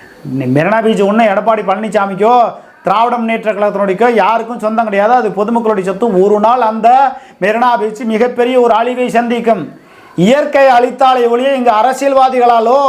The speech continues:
அல்லது நாம் தமிழர் கட்சி சீமான் போன்றவர்களாலோ நம்மை போன்றவர்கள் பேசுவதனாலோ அங்க இருக்கக்கூடிய கட்டடங்கள்லாம், அங்க இருக்கக்கூடிய நினைவிடங்கள்லாம் தூக்கி அடுத்த பக்கம் யாரும் வைக்க போறதில்ல.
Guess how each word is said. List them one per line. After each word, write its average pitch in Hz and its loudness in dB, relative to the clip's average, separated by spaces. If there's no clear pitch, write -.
அல்லது 240 0
நாம் 233 0
தமிழர் 254 0
கட்சி 220 -4
சீமான் 254 -2
போன்றவர்களாலோ 226 0
நம்மை 240 0
போன்றவர்கள் 240 0
பேசுவதனாலோ 247 2
அங்க 226 -4
இருக்கக்கூடிய 220 0
கட்டடங்கள்லாம், 220 0
அங்க 208 0
இருக்கக்கூடிய 226 0
நினைவிடங்கள்லாம் 226 0
தூக்கி 233 -2
அடுத்த 220 0
பக்கம் 220 0
யாரும் 233 0
வைக்க 233 0
போறதில்ல. 214 0